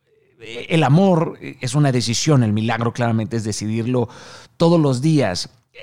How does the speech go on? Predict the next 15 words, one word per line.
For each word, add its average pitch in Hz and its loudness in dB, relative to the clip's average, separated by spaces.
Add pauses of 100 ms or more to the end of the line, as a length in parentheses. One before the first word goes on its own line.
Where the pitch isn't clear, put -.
Aparecen 208 2
los 143 2
chistes 143 -2
en 113 0
los 104 -4
que 110 -6
el 107 -4
cerebro 127 0
quiere 131 0
poner 117 0
orden 120 0
sobre 107 -4
el 101 -8
corazón, 156 0
pero 113 -4